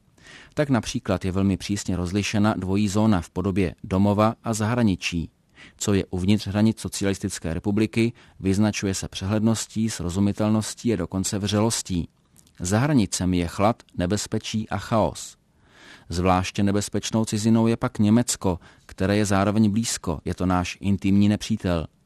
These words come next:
A nejen to, dá se dokonce říci, že kdo má v seriálu německé jméno, i když je to třeba Čech, je automaticky padouch. Žádný kladný hrdina se německy nejmenuje. Zvláštní případ pak představují Němci z českých zemí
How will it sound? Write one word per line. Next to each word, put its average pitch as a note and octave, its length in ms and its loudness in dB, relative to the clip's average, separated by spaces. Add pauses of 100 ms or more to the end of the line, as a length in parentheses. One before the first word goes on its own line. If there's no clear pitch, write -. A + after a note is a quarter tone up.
(500)
A A#2 80 4
nejen C#3 300 4
to, F2+ 160 0
dá F#2 160 2
se A2+ 140 -4
dokonce A2+ 400 -2
říci, G2 440 -2
že G2 160 -2
kdo F#2+ 140 0
má A2 180 4
v F2+ 80 -6
seriálu G#2+ 440 0
německé G2 520 0
jméno, G2+ 360 2 (280)
i F#2+ 100 0
když G2+ 200 0
je G#2+ 60 -6
to G#2 100 0
třeba G2 300 -2
Čech, - 380 -2 (360)
je C3+ 120 2
automaticky G2 760 0
padouch. G#2 540 2 (380)
Žádný A2+ 420 0
kladný F#2 300 0
hrdina G2 360 0
se G2+ 140 -2
německy F#2+ 400 0
nejmenuje. G2 540 4 (640)
Zvláštní A2+ 500 0
případ - 500 -4 (100)
pak F#2+ 140 -4
představují G2 540 0
Němci F#2+ 320 2
z - 60 -10
českých F2+ 440 -6
zemí G2+ 380 6